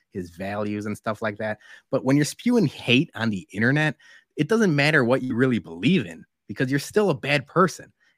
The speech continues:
And I've known that for a while about Tony Dungy, and I'm just happy that more people are learning about it because, uh, he is. He, he, he's spreading hate instead of love, and that's something that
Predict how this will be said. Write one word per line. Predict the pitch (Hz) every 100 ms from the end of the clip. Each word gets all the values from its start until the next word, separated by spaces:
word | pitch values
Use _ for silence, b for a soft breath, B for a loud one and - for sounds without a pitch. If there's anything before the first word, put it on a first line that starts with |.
| -
And | 104
I've | 127 135
known | 165 180
that | 165
for | - 131
a |
while | 107 117 156
about | 160 156
Tony | 180 170
Dungy, | 160 165 160 175
and | 139
I'm | 156
just | 170 -
happy | - 165 165 165
that | 151
more | 120 131 143
people | - 139 127
are | 113
learning | 104 113 117
about | 85 80 76
it | - _ _ -
because, | - 95 - _ _ _ _
uh, | 87 85 87
he | 113 127
is. | 226 90 - _ _
He, | 117 127
he, | - 135 131
he's | 113 139 -
spreading | - 170 180 160
hate | 120 170 175 _ _ -
instead | 127 147 139
of | 110
love, | 139 180 139 - b b b
and | 123 127
that's | 135
something | 156 147 147 139
that | 143